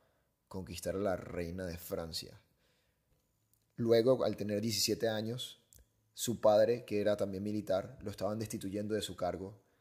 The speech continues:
simplemente porque su familia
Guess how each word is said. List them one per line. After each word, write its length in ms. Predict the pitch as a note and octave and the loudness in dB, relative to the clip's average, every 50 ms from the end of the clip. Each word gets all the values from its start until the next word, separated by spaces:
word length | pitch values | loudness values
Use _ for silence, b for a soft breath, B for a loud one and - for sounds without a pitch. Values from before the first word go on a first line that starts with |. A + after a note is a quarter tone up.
| b b b | b b b
simplemente 600 | b - C3 B2+ A#2 C#3 C#3+ D3 D3 C#3+ D3 D3+ | b -4 -2 0 2 2 2 2 2 2 2 2
porque 520 | C#3+ D3+ B2 A2 - A2+ G#2 F#2+ F2 - - _ _ _ _ _ _ _ _ | 2 2 0 0 2 0 0 0 0 -4 -10 _ _ _ _ _ _ _ _
su 200 | - - - C3 | -8 -6 -4 -4
familia 840 | A#2+ - B2 G#2+ A2+ A#2 A2 G#2+ A#2 B2 B2 B2 A#2 A2+ A#2+ B2+ | 0 2 2 2 2 0 -4 -2 2 6 10 10 10 8 6 -6